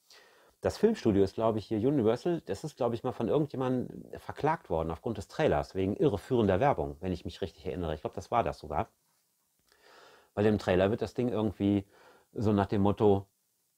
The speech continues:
äh, "Gone in sixty Seconds." oder Fluchtpunkt San Francisco oder so beschrieben, äh, was ich auch eigentlich erwartet hatte. Und dann kommt da so eine langsame, lahme Geschichte bei rum. Wie gesagt,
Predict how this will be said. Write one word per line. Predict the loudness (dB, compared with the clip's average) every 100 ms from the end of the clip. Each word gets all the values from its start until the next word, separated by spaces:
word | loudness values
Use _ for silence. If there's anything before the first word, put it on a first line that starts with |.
| _ _
äh, | -6 -2 0 -2 -6 -6
"Gone | 0 2
in | 2
sixty | -2 -8 -8
Seconds." | -6 -4 -6 -8 -20 _ _ -4
oder | -2 0
Fluchtpunkt | -2 -6 -6 -6
San | -6
Francisco | -8 -10 -6 -2
oder | -2
so | -2
beschrieben, | -8 -8 -6 -6 -8 _ _ _
äh, | -4 -4 -2
was | -2 -4 -6
ich | -8 -2
auch | -2
eigentlich | -2 -8 -8
erwartet | -4 -4 -4 -10
hatte. | -10 -10 -10 -20 -20 _
Und | -4
dann | -4
kommt | -2 -4
da | -4
so | -4
eine | -2 -2 -4 -6 _ _ _ _ _ _ _ -8
langsame, | -2 0 4 4 4 2 0 0 0 0
lahme | 0 0 -2
Geschichte | -4 -10 -8
bei | -6
rum. | -6 -6 -10 _ _ _ _ _ _ _ _ _ _
Wie | 0
gesagt, | 2 0 -2